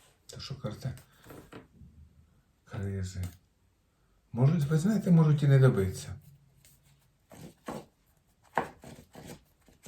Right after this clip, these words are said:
Україна може не погодитися. Шанс є.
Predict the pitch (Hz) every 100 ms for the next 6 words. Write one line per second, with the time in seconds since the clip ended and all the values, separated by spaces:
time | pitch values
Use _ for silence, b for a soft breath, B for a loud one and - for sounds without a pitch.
0 | - _ _ - 151 156 147 135 135 127
1 | 131 127 120 95 92 - - 90 95 -
2 | - _ _ - _ _ _ - - -
3 | _ _ _ _ _ - 104 95 - 98